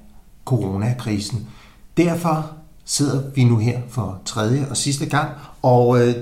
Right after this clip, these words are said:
temaet for dagens podcast har vi valgt at kalde Livskriser, men hjælpen er værd.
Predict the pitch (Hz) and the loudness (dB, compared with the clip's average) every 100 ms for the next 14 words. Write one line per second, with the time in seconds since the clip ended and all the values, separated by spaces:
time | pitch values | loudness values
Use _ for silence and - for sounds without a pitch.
0 | - 196 247 196 135 139 127 110 - - | 0 2 2 0 0 -2 -2 -4 -6 -4
1 | 104 101 113 104 - 110 107 107 123 123 | -4 -4 -4 -4 -6 -6 -2 -2 -4 -6
2 | - 117 101 101 101 - - - - 127 | -4 -4 -2 -2 -4 -8 -20 -12 2 2
3 | 156 - 160 131 147 131 110 117 120 127 | 2 0 2 2 2 2 2 0 -2 -4
4 | 139 131 113 117 | -6 -4 -6 -6